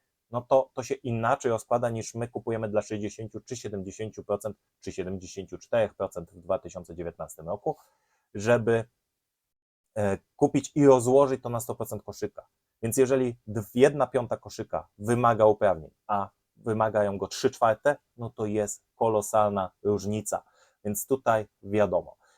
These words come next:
Natomiast oczywiście atom. Atom to jest temat, który powinien być w Polsce najważniejszy od dawna. Ja powtarzam o tym od jakiegoś czasu. Powtarzam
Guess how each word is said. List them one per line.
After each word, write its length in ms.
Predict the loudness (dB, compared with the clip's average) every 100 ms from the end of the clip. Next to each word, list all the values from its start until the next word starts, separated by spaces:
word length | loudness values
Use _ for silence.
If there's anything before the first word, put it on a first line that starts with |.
| -2
Natomiast 300 | 0 0 0
oczywiście 460 | -2 -2 -6 -6 -8 0
atom. 360 | 2 2 -4 -8 _ 2
Atom 380 | 4 4 -4 0
to 120 | 2
jest 320 | 2 0 2
temat, 460 | 2 4 0 -2 _
który 400 | _ -2 0 2
powinien 460 | 2 2 0 -6
być 160 | -8 -10
w 80 | -6
Polsce 380 | -4 -4 -6
najważniejszy 760 | -6 -4 -4 0 0 -2 -6 -4
od 100 | -2
dawna. 280 | -2 -4 -8
Ja 100 | -8
powtarzam 680 | -6 -4 2 2 2 -2 -4
o 80 |
tym 260 | -6 -10 -16 _ -12
od 140 | -6
jakiegoś 400 | -6 -6 -8 -6
czasu. 280 | -12 -12 -18
Powtarzam 480 | -12 -4 -2 -2